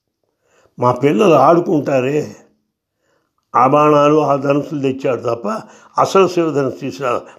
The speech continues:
పో, అసలు శివధనుస్సు తీసుకురండి" అని ఆజ్ఞాపించాడు జనక మహారాజు వేషంలో ఉన్నటువంటి వాడు. ఇక తెరపడిపోయింది. ఆ రకంగా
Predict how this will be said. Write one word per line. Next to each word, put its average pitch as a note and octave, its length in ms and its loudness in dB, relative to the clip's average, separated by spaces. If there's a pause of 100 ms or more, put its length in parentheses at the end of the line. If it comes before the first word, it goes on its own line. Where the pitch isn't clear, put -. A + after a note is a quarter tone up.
పో, A#3+ 300 -2 (300)
అసలు G#3 260 2
శివధనుస్సు E3+ 540 0
తీసుకురండి" A#2+ 640 -12 (300)
అని C3+ 180 -2
ఆజ్ఞాపించాడు B2+ 1080 -2 (240)
జనక D3+ 340 2
మహారాజు C3+ 600 2
వేషంలో A2+ 520 -4
ఉన్నటువంటి G2 460 -8
వాడు. D2 340 -14 (1200)
ఇక E3+ 180 4
తెరపడిపోయింది. F2+ 640 -2 (520)
ఆ C#3+ 160 0
రకంగా C3+ 720 -4